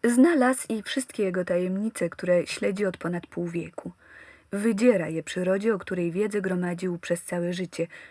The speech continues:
posługując się nie tylko literaturą. Antoni Wiśniewski nie poprzestał na zdobytym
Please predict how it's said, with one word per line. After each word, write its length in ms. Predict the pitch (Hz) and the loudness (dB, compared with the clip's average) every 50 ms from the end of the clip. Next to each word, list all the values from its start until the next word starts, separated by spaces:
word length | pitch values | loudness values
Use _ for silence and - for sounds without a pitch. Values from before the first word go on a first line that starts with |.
| - _ _ _ - | -20 _ _ _ 0
posługując 600 | - 254 247 - 233 196 196 190 185 185 180 - | 0 0 2 0 -2 0 0 0 0 -2 -2 -4
się 180 | - 185 175 - - | -4 -4 -4 -4 -4
nie 160 | 202 214 226 | -4 -4 -2
tylko 280 | 226 185 170 165 - 175 | -2 -4 -4 -4 -2 -4
literaturą. 680 | 175 165 165 - 180 175 175 165 - - - - - - - _ _ _ _ _ _ _ _ _ _ _ _ _ _ _ _ _ _ _ _ _ _ _ _ _ _ _ _ | -4 -4 -6 -6 -6 -6 -6 -8 -10 -12 -14 -14 -14 -16 -18 _ _ _ _ _ _ _ _ _ _ _ _ _ _ _ _ _ _ _ _ _ _ _ _ _ _ _ _
Antoni 400 | - 262 247 254 269 254 254 240 | 4 4 4 6 6 6 6 6
Wiśniewski 540 | 208 202 - - 247 262 254 - - - 190 | 4 2 0 2 2 2 2 2 -2 -4 -4
nie 120 | 190 190 | -4 -4
poprzestał 460 | 185 - 185 - - 247 - - 190 180 | -4 -6 -6 -2 -2 -2 -2 0 -2 -2
na 140 | 175 175 | -2 -4
zdobytym 600 | 175 160 175 170 175 190 - - 214 208 220 233 | -4 -4 -4 -4 -4 -4 -4 -4 -4 -4 -4 -4